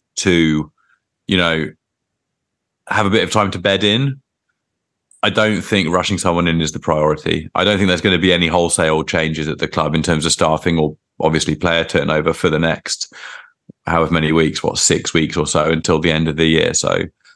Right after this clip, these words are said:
plenty of time. They're doing their due diligence.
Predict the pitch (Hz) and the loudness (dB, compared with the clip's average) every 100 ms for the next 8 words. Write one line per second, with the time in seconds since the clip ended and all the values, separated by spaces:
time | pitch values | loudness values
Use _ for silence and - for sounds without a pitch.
0 | _ _ _ - 117 98 85 87 80 82 | _ _ _ -2 0 2 0 2 2 2
1 | 80 - - 87 113 98 85 78 78 82 | 0 -2 -2 2 4 4 2 0 2 0
2 | 78 80 73 - | 0 -2 -2 -4